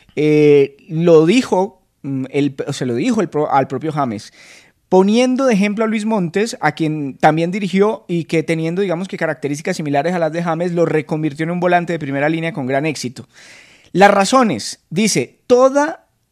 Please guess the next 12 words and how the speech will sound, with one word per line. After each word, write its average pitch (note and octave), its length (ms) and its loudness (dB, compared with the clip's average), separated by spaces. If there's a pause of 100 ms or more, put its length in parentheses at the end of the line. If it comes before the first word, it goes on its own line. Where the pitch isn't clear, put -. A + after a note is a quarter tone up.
(140)
la F3+ 300 2
pelota F3 580 -2 (200)
la D3+ 160 4
va D3+ 140 6
a D#3 40 6
dar D#3 180 0
de D#3 100 -2
frente. C3+ 440 -4 (640)
Es G3+ 260 4
un A3 160 0
buen A3 240 2
pasador. D3+ 760 2